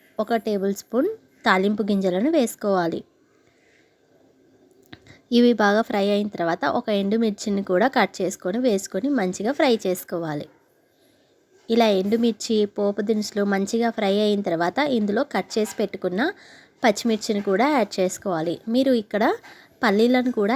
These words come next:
యాడ్ చేసుకోవచ్చు, నేను వేయట్లేదు. నెక్స్ట్ కొద్దిగా కరివేపాకును కూడా వేసుకొని ఈ తాలింపును మంచిగా ఫ్రై చేసుకోవాలి. చూశారు కదా, పచ్చిమిర్చి కూడా ఆయిల్లో మంచిగా ఫ్రై అవ్వాలి. ఇలా ఫ్రై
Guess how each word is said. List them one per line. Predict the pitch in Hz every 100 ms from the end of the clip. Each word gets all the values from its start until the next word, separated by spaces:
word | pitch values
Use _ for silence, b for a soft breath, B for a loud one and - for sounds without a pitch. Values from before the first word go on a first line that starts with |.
| 294
యాడ్ | 208 196 208
చేసుకోవచ్చు, | 196 - 180 147 - 311 339
నేను | 226 302
వేయట్లేదు. | 285 202 190 175 175 175 - B B B 220
నెక్స్ట్ | 220 - 285
కొద్దిగా | 226 196 214 254
కరివేపాకును | 214 196 220 220 208 196 202 202
కూడా | 202 185
వేసుకొని | 151 180 - 196 233 285
ఈ | 226 208
తాలింపును | 185 190 196 202 262
మంచిగా | 208 196 196 277
ఫ్రై | 320 269 240
చేసుకోవాలి. | 190 185 - 190 160 160 - _ _ _ _ _ _ _ _ b b b b b -
చూశారు | 262 254 240 208 202
కదా, | 262 359 214
పచ్చిమిర్చి | 196 - 226 214 226 196
కూడా | 190 294 359 214
ఆయిల్లో | 202 214 202 294 254
మంచిగా | 202 202 233 269 311
ఫ్రై | 220 196 196
అవ్వాలి. | 180 170 160 156 _ _ b b b b b b b -
ఇలా | 254 240
ఫ్రై | 233 208